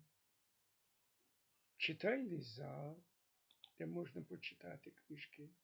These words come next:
книгосховище, абонемент, де можна книжку взяти. І перейдемо на останню вкладку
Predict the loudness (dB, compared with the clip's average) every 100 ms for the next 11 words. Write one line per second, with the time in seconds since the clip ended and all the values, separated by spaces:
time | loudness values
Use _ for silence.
0 | _ _ _ _ _ _ _ _ _ _
1 | 2 6 6 4 0 -4 -4 0 0 0
2 | -2 -2 -6 -10 -12 -14 _ _ _ _
3 | _ _ _ _ _ _ _ _ _ _
4 | _ 4 6 8 8 10 10 10 4 -8
5 | _ -6 0 0 2 0 -2 -4 -4 -4
6 | -4 -4 -12 -12 -8 -6 -6 -8 -12 -20
7 | _ _ _ _ _ _ -20 _ _ _
8 | _ _ _ _ _ _ _ _ 0 0
9 | 2 6 8 6 4 4 4 4 2 0
10 | -4 0 2 2 0 -2 -6 -4 -4 -4
11 | -10 -14 -14